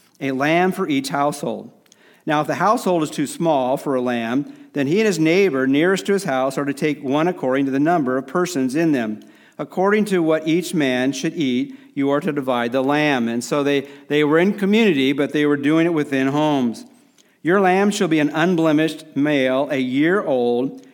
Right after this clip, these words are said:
You may take it from the sheep or from the goats." And so this particular goat or, or lamb was to be a particular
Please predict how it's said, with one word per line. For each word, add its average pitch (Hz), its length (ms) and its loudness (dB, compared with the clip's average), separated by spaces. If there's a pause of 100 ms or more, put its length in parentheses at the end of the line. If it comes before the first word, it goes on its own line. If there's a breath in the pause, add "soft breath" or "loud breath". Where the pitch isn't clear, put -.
You 147 160 2
may 143 180 2
take 175 280 -2
it 202 100 -4
from 165 160 0
the 143 100 0
sheep 151 380 -2
or 147 80 -4
from 120 220 -4
the 120 80 -2
goats." 131 520 -2 (680 soft breath)
And 156 120 -2
so 160 140 -2
this 175 160 -2
particular 180 760 -2 (260)
goat 156 340 2
or, 139 300 2
or 131 180 0
lamb 151 640 0 (600)
was 160 200 0
to 165 120 -2
be 143 440 0 (320 loud breath)
a 131 40 -8
particular 151 720 -2